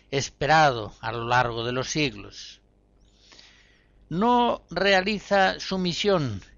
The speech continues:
el Bautista en palacios o lugares importantes, ni tampoco vestido con telas delicadas, sino que, por el contrario,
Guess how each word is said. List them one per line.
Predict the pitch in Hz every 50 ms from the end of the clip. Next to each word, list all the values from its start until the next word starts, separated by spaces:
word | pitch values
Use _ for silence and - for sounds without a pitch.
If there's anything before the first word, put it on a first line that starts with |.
| - -
el | 127 127 127 123 123
Bautista | 120 131 139 139 - - 190 180 151 - _ - 175 170 165 156 - _ -
en | - 139 139 131
palacios | - - 143 160 165 156 - - 160 135 - -
o | 135
lugares | 131 135 131 143 156 151 147 143 - 165
importantes, | 170 175 160 190 190 185 - - 220 214 202 175 131 - - 123 107 - - - - - - _ _ _ _ _ _ _ _ _ _ _ _ _ _ _ _ -
ni | 135 147 160 170 160
tampoco | - 175 165 170 - 208 190 - 190 180
vestido | 160 165 143 - - - 196 185 170 175 156
con | - 151 143 143 139
telas | - - 156 151 147 139 - - - 131
delicadas, | 120 123 131 139 147 - 185 180 175 160 123 117 107
sino | - - 113 110 113 113 -
que, | - 113 110 110 - _ _ -
por | 117 113 120
el | 113 110
contrario, | - 131 131 135 123 - 156 160 156 151 151 147 143 143